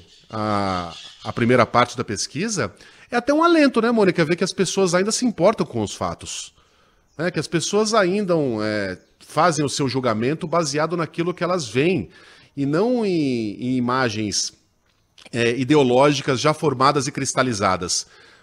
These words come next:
Por exemplo, a, a, a gente falava agora há pouco sobre a Carla Zambelli. A Carla Zambelli publicou lá uma charge no início da, da incursão, em que os israelenses eram uma águia,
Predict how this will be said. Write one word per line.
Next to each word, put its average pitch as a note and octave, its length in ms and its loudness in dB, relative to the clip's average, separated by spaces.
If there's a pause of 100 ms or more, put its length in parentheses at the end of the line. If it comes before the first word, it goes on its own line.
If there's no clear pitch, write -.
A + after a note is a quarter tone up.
Por B2+ 120 0
exemplo, A2+ 400 0
a, A2 80 2
a, G2 500 -4
a F#2+ 40 -4
gente - 200 -8
falava A#2 240 0
agora A#2+ 200 0
há - 20 -4
pouco A#2+ 200 -8
sobre A2+ 180 -6
a G#2+ 40 -2
Carla A2 220 -2
Zambelli. F#2+ 420 -4
A D#2+ 40 -14
Carla A2 180 -4
Zambelli A#2 320 -2
publicou C#3+ 440 -4
lá A2+ 120 0
uma A#2 180 -4
charge C#3+ 560 -2 (500)
no C3+ 120 0
início A#2 420 0
da, F#2 480 -2
da G#2 120 0
incursão, C3 640 0 (340)
em D#3 140 0
que D#3 240 -2
os B2+ 140 -2
israelenses A#2+ 800 -2
eram A#2 160 0
uma G#2+ 160 -4
águia, G2+ 760 -2